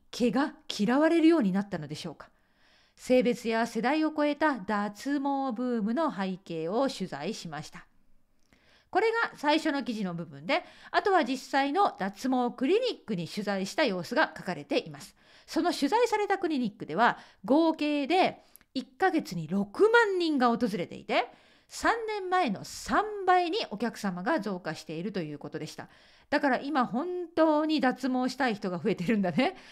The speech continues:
で、男性客、男性客の脱毛する理由なんですけど、会社員三十二歳。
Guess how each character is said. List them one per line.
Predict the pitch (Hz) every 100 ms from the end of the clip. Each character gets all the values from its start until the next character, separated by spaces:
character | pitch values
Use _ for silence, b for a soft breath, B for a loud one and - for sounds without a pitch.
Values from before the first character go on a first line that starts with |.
| B -
で、 | 339 - - b b 196
男 | 233 330 320
性 | 339 294 285
客、 | 285 247 - -
男 | 220 349
性 | 349 349 339
客 | 339 277 285 247
の | 330 466 175
脱 | 214 220 254
毛 | 240 240
す | 240
る | 226
理 | 185 220
由 | 349 403
な | 160
ん | 131
で |
す | 147
け | -
ど、 | 160 466 - b b b b b -
会 | 370 440
社 | 427
員 | 403 208
三 | - 214 185
十 | 151
二 |
歳。 | 165 185